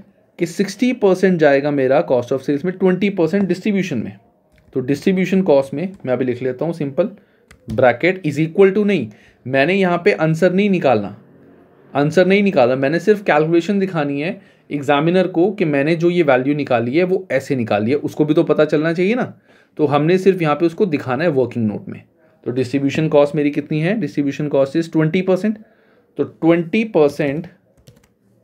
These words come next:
of थर्टी थाउजेंड। वैसे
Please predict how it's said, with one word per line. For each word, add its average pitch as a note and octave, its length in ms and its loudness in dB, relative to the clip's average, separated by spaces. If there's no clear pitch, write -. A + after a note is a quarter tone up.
of C3 280 6
थर्टी B2 220 -4
थाउजेंड। E3+ 380 2
वैसे C3 300 4